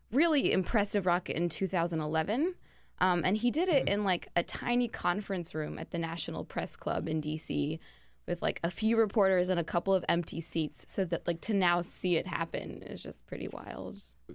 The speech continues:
Speaker 2: Because nobo-, nobody at the time took him seriously, I guess, right?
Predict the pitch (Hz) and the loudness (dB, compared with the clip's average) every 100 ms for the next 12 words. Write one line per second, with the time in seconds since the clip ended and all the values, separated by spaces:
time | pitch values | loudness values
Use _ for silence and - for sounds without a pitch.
0 | - - 127 127 131 160 160 135 151 156 | -16 -2 -2 2 0 2 0 2 2 2
1 | 151 143 139 135 127 147 139 139 - 139 | 2 0 -2 -6 -2 0 0 -2 -4 -4
2 | 139 131 156 160 - 90 73 67 - - | -4 -4 -4 -4 -4 -6 -8 -8 -10 -12
3 | - - _ _ - 92 | -14 -20 _ _ -10 -8